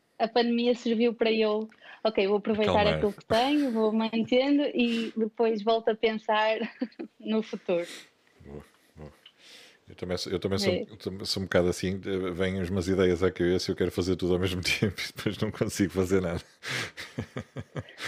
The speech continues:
Speaker 1: Pois é isso, é isso, e cria ansiedade.
Speaker 2: Exatamente.
Speaker 1: E assim, então, então há momentos em que uma pessoa pode pensar que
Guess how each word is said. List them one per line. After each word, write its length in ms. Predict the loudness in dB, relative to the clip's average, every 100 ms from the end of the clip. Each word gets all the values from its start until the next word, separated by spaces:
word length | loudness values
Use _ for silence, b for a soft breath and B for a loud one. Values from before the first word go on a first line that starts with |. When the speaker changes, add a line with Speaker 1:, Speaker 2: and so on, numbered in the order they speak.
| B B B _
Speaker 1:
Pois 260 | 0 0 2
é 100 | 2
isso, 380 | 2 -2 0 0
é 40 |
isso, 340 | 0 -2 -4 -6
e 60 | -2
cria 340 | 0 2 2
ansiedade. 680 | 0 0 2 2 2 0 -2 _ -6
Speaker 2:
Exatamente. 680 | -2 0 0 0 -2 -6 -10 _ _ _ _ _ _ _ _ _ _ _ -2
Speaker 1:
E 140 | -2
assim, 420 | 0 -2 -2 0
então, 520 | 0 2 2 0 -4 -8 _ _ _ _ _ _ _ _ _ -10
então 380 | -8 -2 0 0
há 220 | 0 0
momentos 440 | 0 0 -2 -2
em 80 | -2
que 60 | -2
uma 120 | -2
pessoa 340 | -2 0 0 0
pode 460 | 0 0 -2 -2
pensar 380 | -4 -4 -4 -6
que 500 | -6 -4 -2 -4